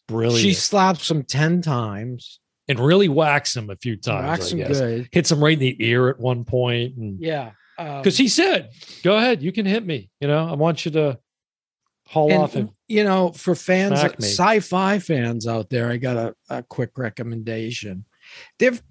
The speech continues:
Speaker 2: basically changed the title of this
Speaker 1: How did we get
Speaker 2: film.
Speaker 1: to this?
Speaker 2: Well, because it's basically a ripoff
Speaker 1: Groundhog
Speaker 2: of
Speaker 1: Day.
Speaker 2: Groundhog Day.
Speaker 1: Live, Die, Repeat.
Speaker 2: Live, Die, Repeat, but they,
Speaker 1: Yeah.
Speaker 2: they now call it, if it's, is it even on here?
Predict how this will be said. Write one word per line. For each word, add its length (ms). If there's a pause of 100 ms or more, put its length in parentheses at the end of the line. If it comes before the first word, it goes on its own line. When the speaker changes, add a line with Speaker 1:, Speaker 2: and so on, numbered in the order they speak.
Speaker 2:
basically 480
changed 500
the 80
title 560
of 120
this 200
Speaker 1:
How 80
did 140
we 100
get 60
Speaker 2:
film. 200
Speaker 1:
to 120
this? 480 (420)
Speaker 2:
Well, 200
because 640
it's 240
basically 840
a 60
ripoff 180
Speaker 1:
Groundhog 420
Speaker 2:
of 60
Speaker 1:
Day. 220
Speaker 2:
Groundhog 580
Day. 280
Speaker 1:
Live, 240
Die, 260
Repeat. 520 (140)
Speaker 2:
Live, 260
Die, 220
Repeat, 640
but 160
they, 200
Speaker 1:
Yeah. 100 (100)
Speaker 2:
they 140
now 320
call 480
it, 200 (1000)
if 180
it's, 140
is 240
it 80
even 240
on 300
here? 400